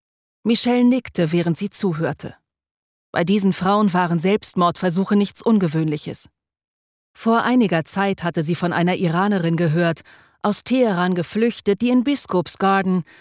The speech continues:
von ihrem Balkon gesprungen war, um ihrem gewalttätigen Ehemann zu entkommen. Die Frau hatte den Sturz mit zwei gebrochenen Beinen überlebt. Als sie im Krankenwagen aufgewacht war, hatte sie angefangen zu weinen.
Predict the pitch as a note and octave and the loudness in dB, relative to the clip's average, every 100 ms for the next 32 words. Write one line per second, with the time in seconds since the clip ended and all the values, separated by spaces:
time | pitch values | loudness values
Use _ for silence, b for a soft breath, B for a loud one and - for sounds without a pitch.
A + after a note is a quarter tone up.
0 | b - B3+ A#3+ B3 B3 C4 - C4+ F#3+ | b -2 0 2 2 2 0 -2 0 0
1 | E3+ - - F#3 F#3+ F3 F#3+ G3+ A3 A3 | 0 -2 -2 2 2 2 0 0 0 0
2 | A#3 A#3+ G#3 F#3 F3+ - F3 D#3+ F#3 A3+ | 2 2 2 0 -2 -2 -2 0 -2 0
3 | B3+ F#3+ D#3+ D#3 D3+ - D#3+ D3+ - D#3 | 2 2 2 0 -2 -2 -4 -4 -4 -6
4 | C#3+ C#3+ _ _ _ _ _ _ _ _ | -6 -12 _ _ _ _ _ _ _ _
5 | _ B2 - F3+ G3 F3 F3 F3+ F#3 - | _ -10 -2 2 2 0 -2 -2 -2 0
6 | A#3 A3+ E3+ D#3+ - F#3+ F#3+ G3+ F3 F3 | 0 0 -4 -2 0 0 2 0 0 0
7 | F#3 F#3 F3+ F3 F3 F3+ F#3 G3+ A3+ F#3 | 0 0 2 0 0 -2 -2 -2 -2 -2
8 | - - _ _ _ _ _ _ _ _ | -6 -20 _ _ _ _ _ _ _ _
9 | _ - A3 A#3 B3 A#3 - B3+ C#4+ A#3 | _ -4 -2 0 0 0 -2 -4 -2 0
10 | F#3+ F#3+ F3+ A#3 A#3+ F3+ E3 - - F3 | 0 0 0 -2 -4 -4 -2 -4 -2 0
11 | E3+ - _ _ _ - A3+ A#3 A#3 G#3 | 0 -4 _ _ _ -2 0 0 0 0
12 | G3+ F3+ F#3 F#3 F#3 A#3 A3 G3 D#3 - | 0 0 0 0 0 0 0 0 -4 -8